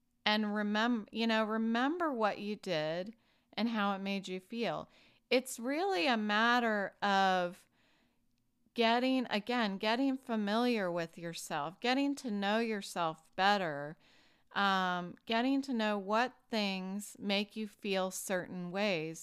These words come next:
so that when you wanna feel that way, you can more easily pick that up. And some people call it gratefuls. I've done that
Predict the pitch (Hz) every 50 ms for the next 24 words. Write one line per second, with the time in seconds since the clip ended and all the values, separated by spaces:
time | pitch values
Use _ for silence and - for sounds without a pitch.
0 | - - - - - 214 208 190 202 202 196 190 190 - - _ _ _ _ _
1 | _ _ - 208 214 208 208 214 214 208 202 196 185 196 208 220 247 269 262 233
2 | 233 - - - - 262 349 370 359 285 226 185 165 165 - - 170 185 175 165
3 | 160 165 165 165 175 196 202 - _ _ _ _ _ _ _ - 202 220 233 233
4 | 226 - - 247 220 220 214 214 220 214 170 190 214 214 196 - 196 185 190 185
5 | 175 - - - 220 190 - - _ - 160 156 156 165 175 170 143 131 156 -
6 | - - _ _ _ _ _ _ _ _ _ _ - - 220 214 214 208 208 214
7 | 214 196 - - - - - - 302 330 403 - - 392 381 - - 311 294 294
8 | - - 247 226 220 214 208 - - - - 196 190 185 180 - - _ - 208
9 | 208 214 214 220 226 226 - - _ _ _ _ _ _ - - 196 214 220 220
10 | 214 - - 226 226 226 233 240 233 214 208 208 208 -